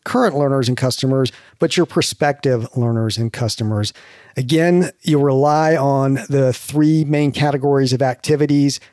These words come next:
tracking, listening, and asking.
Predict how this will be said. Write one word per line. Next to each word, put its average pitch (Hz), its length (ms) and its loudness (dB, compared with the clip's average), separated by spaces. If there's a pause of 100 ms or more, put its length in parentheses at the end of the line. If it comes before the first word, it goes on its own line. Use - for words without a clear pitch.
(140)
tracking, 143 760 0
listening, 127 680 -2
and 120 300 -2
asking. 117 580 -4